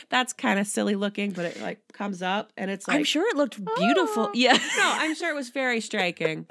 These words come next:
Speaker 1: Um, but it was
Speaker 2: <laughs> Do that all the time. <laughs>
Speaker 1: Um,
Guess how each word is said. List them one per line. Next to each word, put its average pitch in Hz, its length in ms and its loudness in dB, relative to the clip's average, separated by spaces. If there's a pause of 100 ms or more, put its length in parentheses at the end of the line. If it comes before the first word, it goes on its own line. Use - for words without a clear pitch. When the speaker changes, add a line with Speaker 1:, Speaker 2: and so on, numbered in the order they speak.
(140)
Speaker 1:
Um, 170 300 2 (560)
but 214 400 2
it 208 160 -2
was 196 300 -2
Speaker 2:
<laughs> - 40 -16
Do 339 180 2
that 240 220 2
all 170 180 2
the 175 100 2
time. 147 340 0 (360)
<laughs> - 40 -6 (2500)
Speaker 1:
Um, 214 420 2